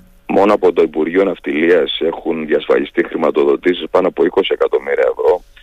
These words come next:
και για λιμενικές υποδομές, αλλά και για έργα ορθολογικής διαχείρισης νερού και πάνω από πεντακόσια εκατομμύρια ευρώ σε χρηματοδοτήσεις σε όλα τα επίπεδα, από υποδομές,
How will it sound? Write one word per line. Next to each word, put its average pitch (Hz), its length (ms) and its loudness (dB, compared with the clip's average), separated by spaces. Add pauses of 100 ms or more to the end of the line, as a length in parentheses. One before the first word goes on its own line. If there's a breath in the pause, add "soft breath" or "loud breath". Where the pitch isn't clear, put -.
(320 soft breath)
και - 100 2
για 92 160 4
λιμενικές 73 520 -2
υποδομές, 73 580 0
αλλά 78 220 2
και 87 140 0
για 87 200 2
έργα 85 220 2
ορθολογικής 76 640 -2
διαχείρισης - 600 -4
νερού 78 380 2 (360)
και 85 160 0
πάνω 117 240 0
από 90 320 -4
πεντακόσια 85 640 -2
εκατομμύρια 73 600 -2
ευρώ - 360 -2 (440 soft breath)
σε - 180 -6
χρηματοδοτήσεις 71 720 -2
σε - 100 0
όλα 82 180 4
τα - 100 -6
επίπεδα, 65 340 -2
από 76 200 0
υποδομές, 73 720 0